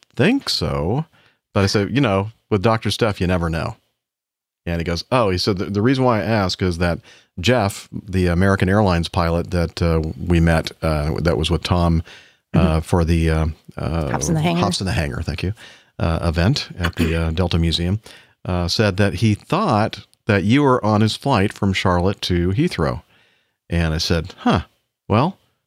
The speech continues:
Speaker 1: I don't think so." <laughs> That was, that was pretty much the end of the co-, and then when I saw the pictures, uh, with Steph showing up at Duxford and surprising everybody, and I, I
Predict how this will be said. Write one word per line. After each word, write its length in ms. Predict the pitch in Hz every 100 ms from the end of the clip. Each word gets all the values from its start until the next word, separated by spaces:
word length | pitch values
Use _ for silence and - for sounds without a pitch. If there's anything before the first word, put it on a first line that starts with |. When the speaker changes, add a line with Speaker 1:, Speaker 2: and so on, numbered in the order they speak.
| _ _ _
Speaker 1:
I 100 | -
don't 160 | 180 -
think 180 | 233
so." 280 | - 82 143 -
<laughs> 380 | - - - - 143
That 220 | - -
was, 200 | - - - - - - -
that 80 | 120
was 120 | 117
pretty 180 | 123 113
much 180 | 107 -
the 120 | 107
end 80 | 104
of 60 |
the 80 | 95
co-, 140 | 104 107
and 120 | 113
then 400 | 120 127 107 113 - - _
when 180 | 113 110
I 180 | 98 98
saw 480 | - 113 110 107 104
the 120 | 92
pictures, 640 | - 160 - 98 110 - -
uh, 300 | 98 90 87
with 240 | 92 92 - -
Steph 340 | - 113 110
showing 340 | - 107 95
up 160 | 95 95
at 80 | 76
Duxford 500 | 104 110 - 92 92
and 200 | 85 82 - -
surprising 560 | - 101 123 135 131 98
everybody, 480 | 82 85 85 90 113 _ _ _ _
and 360 | 95 95 92 92
I, 320 | 90 90
I 20 | 92